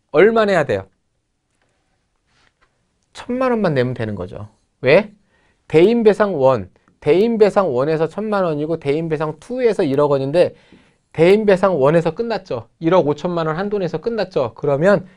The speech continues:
일억 원을 내는 게 아니라 그냥 천만 원만 내면 되는 거예요. 아셨죠? 내지는 음주 운전을 했는데 피해자의 손해액이 오백만 원이야. 그러면 천만 원을 내는 게 아니라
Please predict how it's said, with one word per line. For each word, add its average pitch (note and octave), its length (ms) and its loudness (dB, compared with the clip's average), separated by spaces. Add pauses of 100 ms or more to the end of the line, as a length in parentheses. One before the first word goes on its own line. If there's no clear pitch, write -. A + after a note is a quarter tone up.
(120)
일억 G3 260 4
원을 F3 160 4
내는 B2+ 240 0
게 F3 80 -4
아니라 B2 440 -4 (420)
그냥 C3 200 -6
천만 C4+ 360 -2
원만 G#3 260 -2
내면 B2+ 220 -6
되는 G#2 240 -12
거예요. A2 280 -16 (1080)
아셨죠? C#3+ 580 -2 (1080)
내지는 A#3 580 0 (1400)
음주 D4 480 2
운전을 A3+ 560 2
했는데 A#3+ 640 -2
피해자의 B3+ 480 -4
손해액이 A3+ 480 0
오백만 E3 560 0
원이야. G#2+ 340 -8 (540)
그러면 E3+ 360 0
천만 C4+ 360 -2
원을 A3+ 140 -2
내는 D3+ 240 -2
게 D3+ 100 -4
아니라 C3+ 400 0